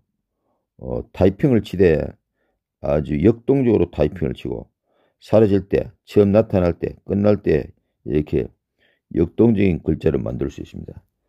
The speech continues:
자, 이게 출력이 다 되었습니다. 이게 플레이를 터치해 보겠어요. 플레이를 터치하면은 화면에 이와 같이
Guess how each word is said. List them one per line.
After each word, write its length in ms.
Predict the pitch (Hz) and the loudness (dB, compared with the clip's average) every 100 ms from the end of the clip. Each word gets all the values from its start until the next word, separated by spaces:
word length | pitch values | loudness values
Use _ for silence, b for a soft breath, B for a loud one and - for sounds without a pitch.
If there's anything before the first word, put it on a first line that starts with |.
| _ _ | _ _
자, 140 | - 80 | 0 4
이게 280 | 98 110 98 _ | 4 2 -2 _
출력이 400 | - 120 113 101 | -2 0 2 2
다 180 | 76 76 | 0 0
되었습니다. 480 | 101 92 64 - - - | 0 -2 -4 -10 -10 -4
이게 160 | 80 71 - | -4 -6 -6
플레이를 460 | 107 120 101 104 - _ | 2 2 4 2 0 _
터치해 320 | - - 67 | -12 -6 -6
보겠어요. 560 | 58 65 - 55 60 80 _ _ _ _ _ _ _ _ | -4 -8 -8 -10 -10 -16 _ _ _ _ _ _ _ _
플레이를 400 | 101 107 95 - | 2 4 2 0
터치하면은 680 | 95 - 95 101 113 120 123 _ _ _ _ _ _ _ _ _ | -6 0 0 2 0 -2 -10 _ _ _ _ _ _ _ _ _
화면에 360 | - 80 87 92 | -8 0 2 2
이와 260 | 85 87 85 | 2 2 2
같이 440 | 78 - 101 | -2 -2 -2